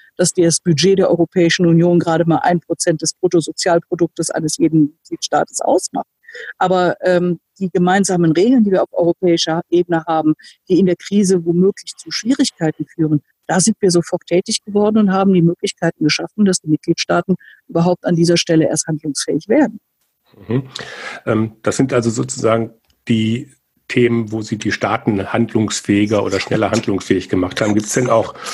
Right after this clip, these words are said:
Speaker 2: Punkte, wo direkte Unterstützung lokaler oder regionaler Behörden im Kampf gegen, äh, die Krise, ähm,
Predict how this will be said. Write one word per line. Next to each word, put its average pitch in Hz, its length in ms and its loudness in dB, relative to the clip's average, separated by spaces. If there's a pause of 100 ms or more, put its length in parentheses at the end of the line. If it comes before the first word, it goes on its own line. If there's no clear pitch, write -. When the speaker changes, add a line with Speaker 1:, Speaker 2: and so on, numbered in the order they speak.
(120)
Speaker 2:
Punkte, 127 380 0
wo 117 260 2 (300)
direkte 131 480 0 (100)
Unterstützung 131 580 0
lokaler 127 520 0
oder 113 180 2
regionaler 120 480 0
Behörden 127 360 0
im 131 60 -6
Kampf 127 320 -6
gegen, 127 380 0 (440)
äh, 123 340 2 (260)
die 123 220 4
Krise, 120 600 0 (720)
ähm, 107 240 0